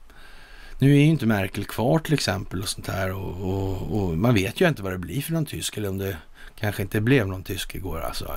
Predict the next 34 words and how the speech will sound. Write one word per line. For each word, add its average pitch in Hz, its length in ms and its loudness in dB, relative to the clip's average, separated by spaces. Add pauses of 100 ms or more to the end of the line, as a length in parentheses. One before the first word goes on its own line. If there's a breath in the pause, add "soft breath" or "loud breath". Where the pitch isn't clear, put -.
överhuvudtaget. 98 880 -2 (420 loud breath)
Vi 117 140 6
får 120 200 6
väl 107 120 4
se 104 300 4
hur 92 160 -2
det 85 60 -2
är - 40 -4
med 82 100 -6
den 71 200 -4
saken. - 460 -2
Och 95 100 0
sen 113 180 4
är 123 120 6
det 127 80 6
ju 139 180 8
det 131 120 6
här 123 180 2
med, 113 220 0 (760 loud breath)
ja, 123 400 6 (1000 loud breath)
ja, - 140 -4 (300 loud breath)
vad - 100 -4
ska - 120 -2
vi 107 40 2
säga? 113 500 2 (1800)
Det 120 500 6
är 123 40 6
liksom, 117 560 4
eh, 117 200 4 (1000 loud breath)
det 127 80 4
här 123 140 4
med 117 220 0
att, - 220 -8
eh, 104 300 0